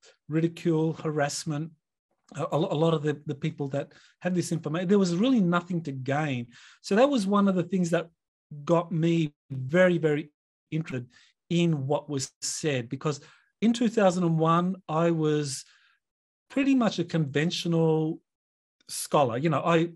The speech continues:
at that time, I believed the New York Times, the Washington Post, that C N N were giving you the gospel truth. And, and if anyone said that there was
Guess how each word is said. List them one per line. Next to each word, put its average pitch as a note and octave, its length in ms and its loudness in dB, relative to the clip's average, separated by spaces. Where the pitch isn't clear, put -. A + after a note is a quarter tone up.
at F#3 140 2
that F3 160 4
time, E3+ 340 0
I E3+ 80 2
believed D#3 600 0
the D#3 120 -4
New E3 160 2
York D#3+ 260 2
Times, C#3+ 600 -2
the D#3+ 80 0
Washington D#3+ 460 0
Post, C3+ 520 0
that D3 120 -6
C F#3 280 0
N D3+ 100 0
N D#3 160 0
were C#3 100 0
giving C#3+ 320 -4
you C#3+ 80 -4
the C3+ 140 -4
gospel E3 340 0
truth. C3+ 380 -4
And, C3+ 200 -4
and D3+ 100 -2
if C#3 180 -8
anyone F#3 420 4
said E3 360 0
that C#3+ 220 2
there C#3+ 120 0
was C3+ 260 -2